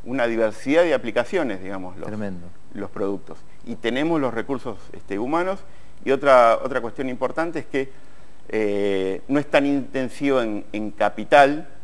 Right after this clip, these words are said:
Speaker 1: esa industria, lo cual, este, a-, ante determinadas restricciones, digamos, significa que aún se puede crecer. Y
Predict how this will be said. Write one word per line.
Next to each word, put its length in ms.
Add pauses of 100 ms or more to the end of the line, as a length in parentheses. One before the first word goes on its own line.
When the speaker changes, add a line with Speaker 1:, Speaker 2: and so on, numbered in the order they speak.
(240)
Speaker 1:
esa 480
industria, 560 (280)
lo 100
cual, 460 (220)
este, 420
a-, 180
ante 460
determinadas 600
restricciones, 600
digamos, 320
significa 480
que 200 (300)
aún 280
se 140
puede 260
crecer. 340 (600)
Y 1300